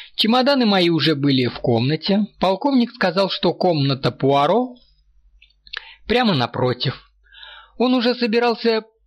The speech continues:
проводить меня туда, как вдруг из холла внизу раздался резкий крик: «Джордж!» Полковник Латрелл вздрогнул, как испуганная лошадь.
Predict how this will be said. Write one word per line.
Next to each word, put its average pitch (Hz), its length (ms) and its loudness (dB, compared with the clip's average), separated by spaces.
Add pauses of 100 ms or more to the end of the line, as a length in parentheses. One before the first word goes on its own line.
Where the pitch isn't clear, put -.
проводить 220 520 0
меня 165 260 2
туда, 143 280 0
как 151 200 -2
вдруг 180 320 -4
из 170 140 -2
холла 240 420 0
внизу 170 640 0
раздался 180 580 0
резкий 170 380 -2
крик: 147 380 -2
«Джордж!» 165 580 0 (680)
Полковник 262 560 0
Латрелл 202 480 2
вздрогнул, 233 760 0
как 160 240 -2
испуганная 151 680 0
лошадь. 135 580 0